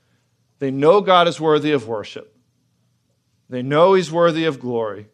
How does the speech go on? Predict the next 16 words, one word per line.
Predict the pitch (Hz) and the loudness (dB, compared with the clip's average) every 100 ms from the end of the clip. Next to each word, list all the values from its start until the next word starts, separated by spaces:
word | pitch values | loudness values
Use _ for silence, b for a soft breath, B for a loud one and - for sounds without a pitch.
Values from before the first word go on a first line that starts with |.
| _ _ _ _ _ | _ _ _ _ _
but | 131 | -8
they | 123 | -8
choose | 120 156 147 123 | -6 -2 -2 0
not | 139 147 | -2 -2
to | 123 | -6
glorify | 123 156 185 175 190 175 | -2 2 2 2 0 0
him | 170 175 165 | -2 -4 -4
or | 139 | -2
give | 131 131 120 | -2 -2 -4
thanks. | - 117 107 107 - | -8 -12 -12 -16 -16
And | 120 | -16
instead, | 110 - 185 175 139 131 117 _ _ _ _ _ _ _ _ _ _ _ _ - | -16 -6 0 2 2 0 -8 _ _ _ _ _ _ _ _ _ _ _ _ -16
they | 131 | -10
glorify | 123 123 120 120 | -2 -2 -2 -6
the | 117 | -8
creature. | - 110 98 - - | -12 -16 -18 -20 -20